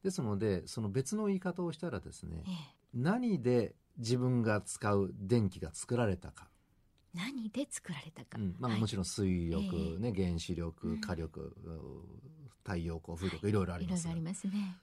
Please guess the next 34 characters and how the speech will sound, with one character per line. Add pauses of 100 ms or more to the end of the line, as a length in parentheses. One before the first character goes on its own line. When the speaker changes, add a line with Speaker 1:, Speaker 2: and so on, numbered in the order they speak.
(100)
Speaker 1:
そ
れ
を (300)
ち
ゃ
ん
と
確
か
め (160)
て、
Speaker 2:
う
ん。 (540)
Speaker 1:
自
分
が
使
う
電
力
を (160)
好
き
に
選
ぶ
こ
と
が
今
で
き
ま
す。